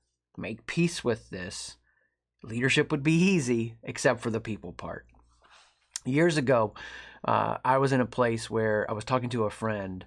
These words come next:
and I was leading this organization through change, and it was a change they needed to make. It was a change that was necessary for the survival of the organization. But I was,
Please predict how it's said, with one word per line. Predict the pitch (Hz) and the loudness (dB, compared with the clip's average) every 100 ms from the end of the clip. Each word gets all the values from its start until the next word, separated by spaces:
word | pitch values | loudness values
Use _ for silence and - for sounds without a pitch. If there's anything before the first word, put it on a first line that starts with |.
| - - | -18 -12
and | 107 | -8
I | |
was | 107 110 | -6 0
leading | 131 131 | 0 0
this | 123 | 0
organization | 120 110 101 98 95 | -2 -2 -4 -8 -10
through | 95 | -10
change, | 87 104 101 98 92 - | -8 -8 -8 -10 -12 -8
and | 135 | -6
it | |
was | 127 | -4
a | 117 | -2
change | - 147 131 | 0 0 0
they | 113 | -2
needed | 113 113 | -2 -2
to | 107 | -2
make. | 98 95 95 - | -6 -8 -12 -16
It | - | -14
was | 104 | -12
a | |
change | 98 123 110 | -6 -4 -4
that | 110 | -6
was | 104 | -6
necessary | 110 117 117 - 120 | -4 -4 -4 -2 -2
for | 113 104 | -2 -6
the | |
survival | 101 104 101 104 98 | -8 -6 -4 -4 -6
of | 95 | -8
the | |
organization. | 95 95 98 90 101 101 98 92 - - - - - - - | -8 -8 -10 -8 -6 -6 -8 -12 -16 -20 -20 -20 -20 -20 0
But | 120 113 - | 0 0 2
I | 120 143 156 | 4 4 4
was, | 127 104 95 95 95 - | 2 0 -2 -8 -10 -12